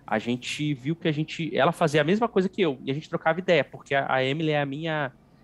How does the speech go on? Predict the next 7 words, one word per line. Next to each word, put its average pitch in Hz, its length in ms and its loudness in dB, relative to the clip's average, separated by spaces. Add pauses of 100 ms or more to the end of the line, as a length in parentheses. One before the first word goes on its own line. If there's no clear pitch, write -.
(320)
ela 123 160 4
é 131 80 6
irmã 139 540 2
do 233 100 -4
meu 202 120 -2
cunhado. 110 520 -2 (240)
Então, 110 260 -10